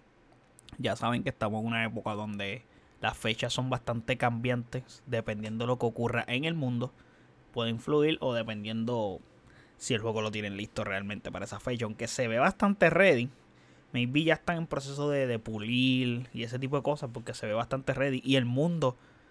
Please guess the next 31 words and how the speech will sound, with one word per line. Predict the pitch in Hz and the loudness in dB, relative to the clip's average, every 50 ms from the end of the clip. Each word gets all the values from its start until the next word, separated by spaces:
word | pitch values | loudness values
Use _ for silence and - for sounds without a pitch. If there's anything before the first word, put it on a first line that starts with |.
| _ _ _ - - - _ - - _ _ _ - - | _ _ _ -20 -20 -20 _ -20 -20 _ _ _ -4 0
el | 131 123 - - | 2 2 6 8
open | - 156 156 156 147 | 8 8 10 8 8
world | 143 135 127 - | 6 4 4 4
se | 123 | 2
ve | 120 120 131 - - | 2 2 2 0 0
muy | 147 147 156 165 190 202 | 0 2 4 6 6 6
vivo | 165 135 135 143 151 139 123 113 | 6 4 2 2 2 2 2 2
en | 113 | 0
el | 107 113 | 0 -2
juego. | 113 113 113 113 110 107 98 104 - - - - - - - - - | -2 0 0 0 0 -2 -4 -8 -12 -18 -20 -20 -20 -20 -20 -8 -4
Y | 131 | -2
me | 131 127 123 | -2 0 0
causó | 117 113 113 113 - - 135 143 | 0 0 0 -2 -2 -2 -2 0
mucho, | 156 147 147 156 160 - - 160 147 143 131 | 0 0 0 -2 0 0 2 2 2 2 0
mu-, | 127 120 117 | -2 -6 -6
por | 113 - 120 120 | -6 -4 -4 -2
eso | 117 - 156 | 0 0 0
me, | 160 165 156 147 | 0 0 0 -2
me, | - 135 127 - | 0 -2 -2 -2
me | - 120 120 | 0 0 0
da | 117 117 | 0 0
mucho | 123 135 131 - | 0 -2 -2 -2
interés | 143 156 143 - 131 117 120 123 135 147 | -4 -6 -2 -2 0 2 2 0 0 -2
este | 127 - - 139 | -8 0 2 4
juego, | 131 123 127 139 143 139 123 | 4 6 6 6 6 6 4
porque | 117 107 107 - 110 | 0 -2 -4 -6 -8
hay | |
como | - - 151 147 139 | -6 -4 -4 -2 -2
que | 131 | 0
muchas | 117 117 117 120 120 - - - | 0 0 0 -2 -4 -6 -8 -8
cosas | - - 165 - - | -8 -8 -8 -8 -10